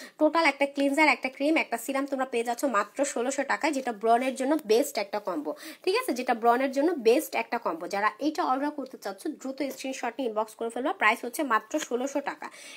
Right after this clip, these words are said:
এটা তোমরা পেয়ে যাচ্ছ মাত্র ষোলোশো টাকা। আর ফেস ওয়াশটা কিন্তু অনেক বড়,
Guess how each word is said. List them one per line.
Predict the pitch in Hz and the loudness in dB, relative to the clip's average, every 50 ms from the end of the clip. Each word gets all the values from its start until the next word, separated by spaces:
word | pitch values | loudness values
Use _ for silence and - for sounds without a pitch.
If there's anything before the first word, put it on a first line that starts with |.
| - - | -12 -10
এটা | 226 247 254 | -6 -4 0
তোমরা | 277 277 277 | 2 2 2
পেয়ে | 277 277 269 277 | 2 2 2 2
যাচ্ছ | 269 269 277 277 349 | 2 0 0 0 0
মাত্র | 294 208 214 - - 269 277 | 2 2 2 0 0 -2 -2
ষোলোশো | - 277 262 262 277 285 285 | 0 0 -2 0 2 0 0
টাকা। | 277 190 - - | 0 -2 -4 -4
আর | - - | -6 -6
ফেস | - - 254 269 269 - | -4 -4 -4 -4 -2 0
ওয়াশটা | 277 285 285 - 302 | -2 -2 0 -2 -4
কিন্তু | 302 285 277 277 302 | -2 -2 -2 0 0
অনেক | 247 226 254 262 - - 202 202 | 0 2 0 -2 -4 -6 -2 4
বড়, | 269 269 254 226 | 6 6 6 6